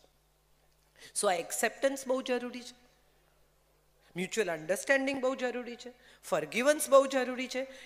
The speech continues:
ઇન્ડિપેન્ડન્સ and ઇન્ટિગ્રિટી બહુ જરૂરી છે. અને આ બધા પછી સૌથી ઇમ્પોર્ટન્ટ છે લવ, પ્રેમ.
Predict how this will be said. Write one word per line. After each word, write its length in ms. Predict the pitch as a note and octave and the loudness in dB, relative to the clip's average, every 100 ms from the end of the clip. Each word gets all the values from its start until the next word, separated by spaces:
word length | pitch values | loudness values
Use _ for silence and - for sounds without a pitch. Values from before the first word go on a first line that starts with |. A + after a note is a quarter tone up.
| - | -2
ઇન્ડિપેન્ડન્સ 720 | A#3+ B3+ D4+ D#4 D#4+ E4+ F#4 | 0 0 0 0 0 -2 -2
and 160 | D4+ B3 | -2 -4
ઇન્ટિગ્રિટી 640 | A#3 A3+ D#4 C4 B3+ A#3 | -6 -2 -2 -2 -8 -8
બહુ 200 | F#3+ F3+ | -6 -6
જરૂરી 420 | F3 E3 D#3 D3 | -4 -6 -8 -12
છે. 160 | C#3+ B2+ | -12 -14
અને 440 | - - - G3 | -18 -16 -10 -6
આ 80 | F#3+ | -6
બધા 420 | D#3 D#3 - G3+ | -6 -10 -8 -6
પછી 280 | G3+ F3+ G3+ | -6 -8 -10
સૌથી 400 | - D#3 D3 F#3 | -8 -8 -8 -12
ઇમ્પોર્ટન્ટ 500 | D3 C#3+ C#3+ - D3+ | -12 -10 -10 -10 -16
છે 120 | - | -14
લવ, 260 | D3 C3 C3 - - _ _ _ _ _ _ _ _ _ _ _ _ _ | -12 -10 -12 -16 -20 _ _ _ _ _ _ _ _ _ _ _ _ _
પ્રેમ. 400 | - E3 F#3 C#3+ | -12 -8 -8 -8